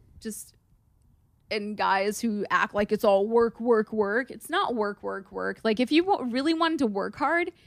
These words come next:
you would, like, sit your ass down and you would either be, like, going and working twelve hours a day at some job, or you would be studying and, and working for, like, nothing. <laughs> I mean,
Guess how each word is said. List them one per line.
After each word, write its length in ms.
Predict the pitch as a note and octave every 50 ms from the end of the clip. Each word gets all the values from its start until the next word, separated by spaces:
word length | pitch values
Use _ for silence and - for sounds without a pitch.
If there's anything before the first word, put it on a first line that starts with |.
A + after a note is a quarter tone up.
| - _ _ _ _ _ -
you 180 | A3+ A3+ C4+ D4
would, 300 | E4 G4+ D4+ C#4 C4+ -
like, 240 | A#3 A3 G#3 - _ _ _ -
sit 360 | - - - - - D#4 D4
your 160 | E4+ F4+ F#4
ass 260 | F4+ F#4 F#4+ F#4+ E4+
down 480 | A#3+ G#3 A3 F3+ G3 G#3+ A3+ A3+ A3+ B3
and 360 | - - - G3+ G#3+ G#3+ G#3+
you 120 | G#3+ G#3+
would 300 | A3 A#3 B3 A#3+ A3 G#3 - _ _ -
either 300 | - A3 A#3 G#3+ A3+ G#3+
be, 160 | G#3 G3+ G3+ G3+
like, 280 | G3+ G3+ G3+ - - - _ _ _ - _ _ _ - - - G#3+ -
going 360 | - A3+ A3 A3 A#3+ C4 B3+ B3
and 120 | A#3+ A3+
working 320 | G3+ A3 - B3 A3+ A3
twelve 360 | G3+ - - - G3 F#3+ G3+ G#3+
hours 360 | G#3 G#3 G#3+ A3+ A#3+ A3 F#3
a 60 | G#3+
day 320 | F3+ - - E3+ F3+ G3 G#3+
at 120 | - -
some 220 | - G3+ G3+ G#3+ G#3+
job, 460 | G3+ F3 F3 F3+ F3+ F#3 G#3 G#3+ - - -
or 220 | G3+ G3+ G3 G3
you 180 | G3 G3+ F3 G3+
would 140 | G#3 G3+ F#3+
be 100 | F#3+ G#3+
studying 800 | G3 - - - - A3 G3 G3 F#3+ A3+ A#3+ A#3 B3 B3+ C4 B3
and, 400 | - - F#3 F#3 F3+ F#3+ F3+ - - _ _ _ _ _ _ -
and 160 | A#3+ A3+ A3
working 420 | G#3 G#3+ G#3+ G#3+ - B3 A#3+ B3 A#3
for, 220 | - - G#3+ G#3+
like, 300 | G3 F#3 F#3 F#3+ - - _ _ _ _ _ -
nothing. 760 | - A3 G3+ F#3+ G3+ G3 - A#3 A3+ A#3+ A#3+ B3+ B3+ A3 - - _ _ _ _ - C4+
<laughs> 340 | - - - - D#4+ - -
I 80 | A#3
mean, 280 | B3 B3 B3 A#3+ B3 A#3+